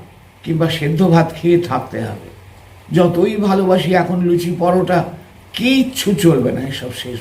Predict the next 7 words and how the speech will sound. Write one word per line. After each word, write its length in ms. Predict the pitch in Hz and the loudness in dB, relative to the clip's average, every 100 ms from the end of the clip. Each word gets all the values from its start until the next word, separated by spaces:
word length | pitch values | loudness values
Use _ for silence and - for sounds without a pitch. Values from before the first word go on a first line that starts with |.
| - | -12
বয়সে।" 340 | 107 107 - - - - - - - | -14 -12 -14 -16 -20 -20 -20 -20 -12
বারবার 680 | 143 123 127 165 185 196 180 | -4 0 2 4 4 4 4
বোঝান। 540 | 165 180 202 190 165 - - - - - - | 6 4 4 2 0 -6 -18 -20 -20 -20 -4
মন 560 | 156 160 156 165 180 175 - | 2 4 4 4 4 2 2
তৈরি 380 | 151 170 196 | 2 4 4
হয়ে 240 | 180 160 165 | 4 6 4
থাকলে 720 | 143 131 127 147 185 202 202 | 2 -8 -4 0 2 2 -2